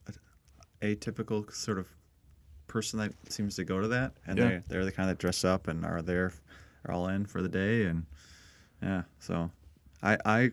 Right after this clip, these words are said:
Speaker 1: have not gone to a lot of extraordinary form masses. I've not done any of the Triduum and the extraordinary form, but I can only imagine that, uh, well, did I?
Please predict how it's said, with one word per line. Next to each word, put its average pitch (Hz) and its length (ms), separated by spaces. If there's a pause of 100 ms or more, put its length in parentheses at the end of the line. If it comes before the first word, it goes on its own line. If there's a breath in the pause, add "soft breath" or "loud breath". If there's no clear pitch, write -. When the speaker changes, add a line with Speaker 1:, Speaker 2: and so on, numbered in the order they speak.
Speaker 1:
have 92 180
not 104 440
gone 95 200
to 98 100
a - 20
lot 87 160
of 87 60
extraordinary 82 480
form 85 220
masses. 82 440 (220 soft breath)
I've - 160
not 131 140
done 87 140
any 95 140
of 87 60
the 87 80
Triduum 85 340
and 82 140
the - 60 (100)
extraordinary 82 400
form, 82 180
but 82 80
I 85 60
can 90 140
only 87 120
imagine 82 380
that, 80 120 (720 soft breath)
uh, 80 220 (1500)
well, 156 140
did 165 160
I? 156 200